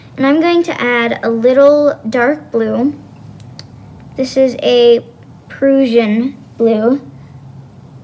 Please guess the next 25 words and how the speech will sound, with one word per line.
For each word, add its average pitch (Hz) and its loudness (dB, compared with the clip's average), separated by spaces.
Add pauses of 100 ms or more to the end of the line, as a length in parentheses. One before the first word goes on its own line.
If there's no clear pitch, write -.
(100)
So - -12
I'm 320 2
gonna 370 -4
do 302 2
the 294 2
same 269 2
thing, 233 -4
but 254 -6
I'm 262 0
gonna 302 4
use 269 4
a 226 -2
little 254 2
darker 226 -4 (1000)
shade - -8 (120)
this - -10
time, - -12 (960)
like 262 -4
that. 233 -6 (4000)
And 277 0
then 247 0
I'm 247 0
going 240 0
to - -8
use 233 4